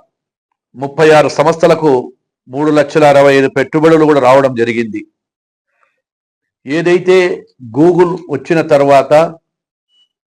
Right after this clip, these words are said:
ఈ యొక్క రాష్ట్ర పరిస్థితిని చూసిన తర్వాత పెద్ద కంపెనీలన్నీ కూడా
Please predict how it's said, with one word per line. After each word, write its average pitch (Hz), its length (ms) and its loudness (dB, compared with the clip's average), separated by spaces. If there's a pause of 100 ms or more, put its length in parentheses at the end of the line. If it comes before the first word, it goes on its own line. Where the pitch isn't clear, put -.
(1000)
ఈ 135 120 -14
యొక్క 147 240 -4
రాష్ట్ర 147 440 0 (220)
పరిస్థితిని 156 640 -2
చూసిన 143 380 -6
తర్వాత 131 520 0 (1500)
పెద్ద 127 200 -8
కంపెనీలన్నీ 160 680 -2
కూడా 131 340 0